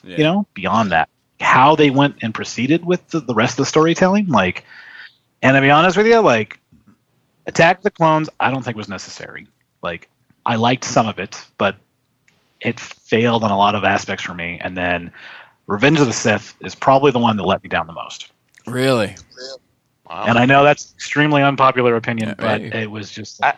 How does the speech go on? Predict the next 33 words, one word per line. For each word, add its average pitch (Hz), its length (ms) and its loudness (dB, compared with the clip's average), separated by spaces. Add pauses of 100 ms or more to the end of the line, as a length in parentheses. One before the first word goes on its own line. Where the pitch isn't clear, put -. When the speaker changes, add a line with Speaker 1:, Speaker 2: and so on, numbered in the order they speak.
Speaker 3:
I 131 80 2
mean, 156 220 -12
I, 131 160 2
I'll 139 100 2
share 175 220 -4
a 135 60 -2
little 113 180 -6
bit 95 160 -2
of 87 80 -6
the 85 200 -4 (120)
opinion 92 380 -8
there 90 160 -4
with 90 160 -6
episode - 440 -4
one. 95 280 -2 (120)
Like, - 180 -10
looking 98 240 -6
back, 95 320 0 (260)
I 110 120 2
enjoy 113 340 -2
that 101 200 2
one 98 120 -10
the 98 60 -16
most 101 340 -4
out 95 120 0
of 85 120 -10
the - 80 -16
three. 98 380 -8 (500)
Revenge 110 380 -4
of 107 60 -6
the 101 120 0
Sith - 320 -6
coming, 92 400 -6